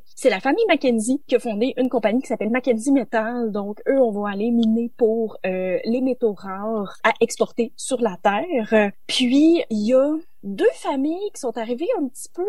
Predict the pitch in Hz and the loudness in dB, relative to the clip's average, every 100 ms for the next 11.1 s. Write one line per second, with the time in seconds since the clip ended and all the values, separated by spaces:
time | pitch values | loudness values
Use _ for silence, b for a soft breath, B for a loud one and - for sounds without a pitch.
0 | 415 226 269 294 - - - 233 302 381 | -2 -2 -4 -4 -10 -10 -10 -4 -4 0
1 | 311 240 - 302 320 220 220 202 220 214 | 0 0 0 0 0 -2 -2 2 2 0
2 | - 311 294 208 196 185 254 277 294 226 | 4 6 6 4 0 -2 -4 -4 -2 -2
3 | 214 262 277 202 - 277 262 - 214 240 | 2 2 2 -6 -6 -6 -6 0 4 4
4 | 254 240 262 208 185 - 262 226 220 240 | 2 0 0 0 0 0 0 0 -2 -2
5 | 185 165 160 - 208 - 190 196 208 190 | -2 -2 -4 -12 -14 -4 0 2 2 2
6 | 175 185 196 240 220 190 185 190 202 220 | 2 2 4 4 4 2 0 0 4 4
7 | 202 175 202 190 190 196 190 - 240 214 | 2 -2 -4 -8 -8 -6 -6 -2 -2 4
8 | 208 220 - - 208 - 226 269 254 185 | 4 2 -2 -8 -6 -4 -6 -4 -4 -2
9 | 196 254 381 277 B B B 240 240 381 | -2 -2 0 -2 B B B 2 2 2
10 | 320 349 294 247 254 285 240 247 240 226 | 2 2 0 -2 -2 -2 -4 -2 -2 0
11 | 226 | -2